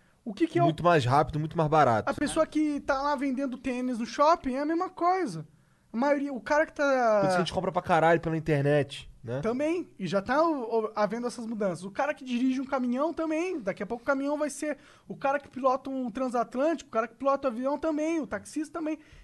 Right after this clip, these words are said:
Speaker 1: Aí, tipo, você vai olhando e comparando essas profissões.
Speaker 2: Falha muito menos,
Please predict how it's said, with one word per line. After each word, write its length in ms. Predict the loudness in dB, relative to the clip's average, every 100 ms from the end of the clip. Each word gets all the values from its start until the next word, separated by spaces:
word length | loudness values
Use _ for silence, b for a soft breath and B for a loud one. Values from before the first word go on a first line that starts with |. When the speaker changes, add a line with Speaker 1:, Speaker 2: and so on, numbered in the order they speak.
| -2
Speaker 1:
Aí, 320 | 0 0 -6
tipo, 220 | -8 -10
você 160 | -10 -2
vai 240 | 0 0 0
olhando 460 | -2 0 -2 -2
e 100 | -4
comparando 720 | -4 -6 -2 0 0 -2 0
essas 460 | -2 -2 -6 -6 -10 -8
profissões. 120 | -2 4
Speaker 2:
Falha 260 | 8 8
muito 240 | 8 4 2
menos, 640 | 4 6 4 0 -6 -8